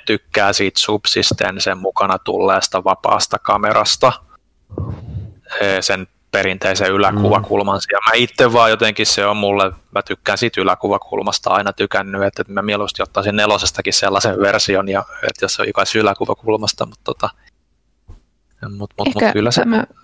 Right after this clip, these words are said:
Speaker 1: se, se
Speaker 3: täysin
Speaker 1: on helpoin.
Speaker 3: hypoteettinen henkilö sitten ostaa tämän gog bundlen ja tarttuu Metal Gear Solidiin.
Speaker 1: Joo, kyllä se ykkönen, ykkösellä kannattaa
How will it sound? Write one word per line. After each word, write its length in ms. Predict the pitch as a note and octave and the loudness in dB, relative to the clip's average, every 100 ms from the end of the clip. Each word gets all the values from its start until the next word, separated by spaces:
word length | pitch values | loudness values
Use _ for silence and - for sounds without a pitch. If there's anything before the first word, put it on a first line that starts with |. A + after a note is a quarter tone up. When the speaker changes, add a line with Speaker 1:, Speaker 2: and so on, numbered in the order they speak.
| _ | _
Speaker 1:
se, 180 | - - | -10 -10
se 240 | _ - | _ 2
Speaker 3:
täysin 220 | B3 A#3 | 4 4
Speaker 1:
on 60 | G#3 | 4
helpoin. 260 | A3+ G3+ G#3 | 4 2 -2
Speaker 3:
hypoteettinen 420 | G#3 - G3 A3 | -6 -8 2 4
henkilö 420 | A3 F#3 F#3+ G#3+ | 6 4 4 2
sitten 440 | A3+ - B3 A#3 | 2 -2 0 2
ostaa 420 | A#3+ - - D#2 - | 0 0 0 2 0
tämän 440 | _ - A#2 A#2 | _ -2 0 2
gog 240 | A#2 A2 - - _ _ _ _ - | 2 0 -2 -12 _ _ _ _ 2
bundlen 420 | A3 G#3 G3+ B3 | 4 4 4 4
ja 140 | C4 C4+ - - | 4 4 -2 -8
tarttuu 380 | - C4 - A#3+ | 0 0 2 2
Metal 340 | G#3+ A#3+ - | 2 2 2
Gear 200 | G#3 - | 2 0
Solidiin. 460 | D3+ B3 A#3+ A#3+ C4+ - _ _ _ _ _ _ _ _ A3+ | 0 2 2 2 0 -2 _ _ _ _ _ _ _ _ -2
Speaker 1:
Joo, 280 | G3+ D3 C3+ - | 2 4 2 -2
kyllä 240 | D3 B2 | -2 0
se 180 | - F3+ - _ - _ - | 0 -2 -6 _ -20 _ -4
ykkönen, 440 | C#3 - D#3+ D#3+ | -2 2 2 2
ykkösellä 340 | E3 - E3+ | 2 2 2
kannattaa 680 | - E3+ D#3+ - C#3+ C#3+ - | 4 2 2 4 6 4 -2